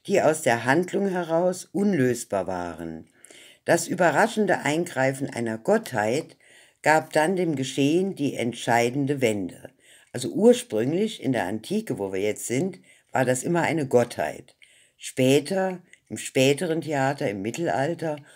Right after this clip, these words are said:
noch bis in die Neuzeit, ist da, äh, der Deus ex machina, äh, in Theaterstücken von der Decke geschwebt. Ähm, ach, das gab's noch im neunzehnten Jahrhundert. Ich glaub, vielleicht,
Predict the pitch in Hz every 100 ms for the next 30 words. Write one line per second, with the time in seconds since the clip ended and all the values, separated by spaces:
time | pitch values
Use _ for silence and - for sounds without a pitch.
0 | _ 127 135 180 160 127 - 107 196 226
1 | - 82 80 - _ - - _ - -
2 | - 117 113 107 - 113 110 110 - _
3 | _ 107 110 131 160 170 - 127 - 117
4 | 127 139 135 131 123 123 131 - _ _
5 | _ 131 135 117 95 117 127 120 123 135
6 | 135 131 135 135 113 107 - 160 165 127
7 | 110 - 107 107 139 - - - _ _
8 | _ - _ _ _ - 135 123 113 104
9 | 107 - - - - - 90 104 113 -
10 | 110 110 117 131 131 120 117 123 110 139
11 | 214 190 92 - - - 101 95 _ _
12 | - 117 110 110 -